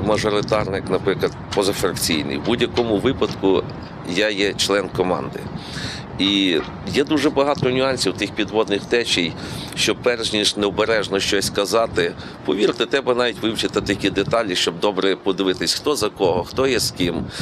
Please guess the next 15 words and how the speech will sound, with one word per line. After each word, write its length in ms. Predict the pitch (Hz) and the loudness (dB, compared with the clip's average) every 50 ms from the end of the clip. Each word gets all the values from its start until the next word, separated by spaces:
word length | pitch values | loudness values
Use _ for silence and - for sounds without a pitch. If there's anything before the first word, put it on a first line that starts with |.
| - - - - | -8 -8 -8 -8
хто 260 | - - - 131 131 | -6 0 2 2 2
є 80 | 127 | 2
нашими 400 | 117 123 123 120 - - 98 104 | 2 0 0 0 0 0 0 0
друзями, 480 | 101 95 95 110 113 98 95 98 101 101 | 0 0 2 2 2 2 2 2 0 0
хто 240 | - - 101 98 101 | 0 2 2 4 4
є 140 | 101 95 92 | 4 4 2
нашими 440 | 98 98 101 - - 92 92 92 | 2 2 2 2 0 2 2 0
ворогами 540 | 92 80 87 90 95 95 104 101 95 92 87 | 0 2 2 2 2 2 2 2 2 2 0
в 60 | 90 87 | -2 -2
дійсності, 500 | 78 82 80 - - 80 80 - 90 85 | -2 -2 -2 0 0 -2 0 0 0 0
щоб 180 | - - 101 92 | 0 0 -2 0
десь 260 | - 151 139 - - - - - - - - | 2 2 2 0 -2 -4 -6 -8 -8 -4 -2
якимось 500 | - 190 - 135 131 127 123 113 - 113 | -2 -2 0 0 0 2 2 2 2 2
необережним 720 | 110 104 101 98 104 107 110 107 107 90 92 98 98 92 82 - - - - - - - | 2 2 2 2 2 2 2 2 2 2 2 0 0 0 -2 -6 -8 -8 -6 -6 -4 -2
словом 560 | - - - 110 110 113 110 95 92 92 95 | -2 0 2 2 4 4 4 2 2 0 0